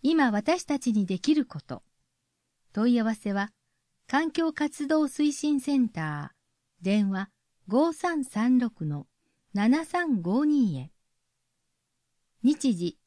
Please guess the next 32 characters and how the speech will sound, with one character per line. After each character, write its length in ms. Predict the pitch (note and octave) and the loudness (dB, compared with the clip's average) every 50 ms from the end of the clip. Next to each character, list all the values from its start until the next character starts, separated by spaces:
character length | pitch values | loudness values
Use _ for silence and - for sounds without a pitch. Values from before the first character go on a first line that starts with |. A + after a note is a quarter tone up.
| _ _ | _ _
十 280 | F#3 F#3 B3+ D#4 F4 D#4+ | -4 0 2 4 4 2
月 280 | D#4+ D#4 D4+ - D#4 D4 | 2 0 -2 -2 0 2
六 240 | C4+ C#4 C#4 C4 | 2 4 2 0
日 200 | - - B3+ B3 | 0 -2 -2 -2
土 200 | G3+ F#3+ G3+ G#3 | -2 -2 0 0
曜、 380 | G#3+ A#3 B3 A3+ F#3 D3+ C#3+ - _ _ _ _ - | 0 0 0 0 -2 -4 -6 -10 _ _ _ _ -4
七 300 | G3+ G#3 A#3 C4 D4+ D#4 | 0 2 4 4 4 2
日 240 | - - D#4+ D#4 B3+ | 0 -2 -2 -2 0
日 380 | G3 G#3+ G#3 G#3 - - A#3+ A#3+ | 0 0 0 -2 -2 -2 0 0
曜、 340 | A#3 G#3+ F#3+ E3 D3 D3+ - _ _ _ _ _ _ _ - | 0 0 -2 -4 -6 -8 -12 _ _ _ _ _ _ _ -2
午 160 | C#4 F4+ F4+ | 0 0 0
前 220 | D4+ E4+ D#4+ C#4+ | 0 2 2 2
十 200 | B3+ C#4 D4+ D#4 | 2 2 2 2
時 140 | C4+ B3+ B3 | 2 0 -2
か 160 | - - E3+ | -2 -4 -4
ら 200 | D#3+ E3 E3 - - G3 | -4 -4 -4 -6 -6 -4
午 180 | G#3+ D#4+ E4 | -2 0 0
後 120 | D4 C#4 A3 | 0 0 0
四 200 | F#3+ F#3 G3+ G#3+ | 0 -2 -2 -4
時。 220 | - - - - _ _ _ _ _ _ _ _ _ _ _ _ _ _ _ - | -4 -8 -16 -18 _ _ _ _ _ _ _ _ _ _ _ _ _ _ _ -4
場 140 | F#3+ G3+ | -4 -4
所、 260 | F#3+ - A3 G#3 - - _ _ _ _ _ _ _ _ - | -4 -4 -6 -6 -6 -8 _ _ _ _ _ _ _ _ -6
環 240 | - C4+ D#4 E4 D#4 | -2 0 0 0 0
境 220 | - E4 E4 D#4 | 0 0 0 0
活 340 | - D4+ D4+ D4+ - D4+ C#4 | -2 -2 -4 -2 -2 -2 0
動 140 | D#4 D#4 D4+ | 2 2 0
推 300 | - - - C4+ D4 C#4+ | 0 -2 0 0 0 0
進 280 | - - D4 D4+ C#4 | 0 0 0 0 0
セ 180 | - - C#4+ C#4 | 0 0 0 2
ン 100 | B3+ A3 | 2 0
タ 500 | - - E3 D#3 D3 C#3+ C#3 C#3 - - | -2 -4 -8 -6 -6 -8 -10 -12 -14 -18
ー、 40 | _ | _